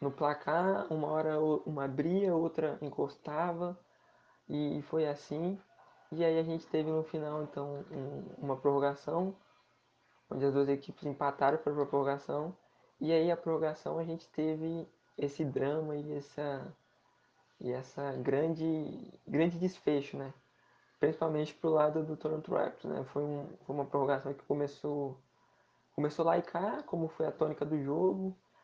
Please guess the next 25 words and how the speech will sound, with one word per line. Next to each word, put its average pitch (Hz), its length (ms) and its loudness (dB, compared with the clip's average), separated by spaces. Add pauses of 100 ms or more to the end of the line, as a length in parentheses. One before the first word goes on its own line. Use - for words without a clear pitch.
(120)
uma 143 120 0
infiltração 143 520 -2
boa 139 260 6
do, 143 420 -2 (460)
do 135 180 0
Jaylen 139 360 2
Brown, 143 420 2 (140)
fazendo 139 380 2
cem 143 260 0
a - 20 0
noventa 139 320 0
e 127 40 0
nove, 151 340 0
né? 151 140 -10 (560)
E 131 100 0
aí 139 140 4
botando 139 340 2
um 135 80 0
pouco 135 300 0
a 135 40 2
equipe 131 280 -2
do 139 160 2
Boston 135 340 2
na 147 140 0
frente. 165 440 -2